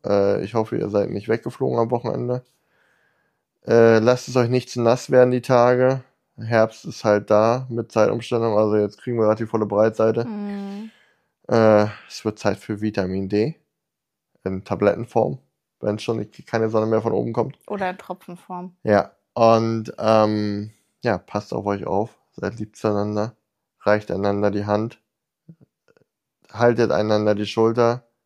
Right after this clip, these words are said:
Speaker 1: stützt euch und, ähm, wenn ihr nicht wisst, wohin mit euch, schreibt uns immer gerne.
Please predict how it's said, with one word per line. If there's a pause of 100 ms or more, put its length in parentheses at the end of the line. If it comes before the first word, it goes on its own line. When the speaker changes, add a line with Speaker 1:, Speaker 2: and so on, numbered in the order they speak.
(600)
Speaker 1:
stützt
euch (1080)
und,
ähm, (1120)
wenn
ihr
nicht
wisst,
wohin
mit
euch,
schreibt
uns
immer
gerne.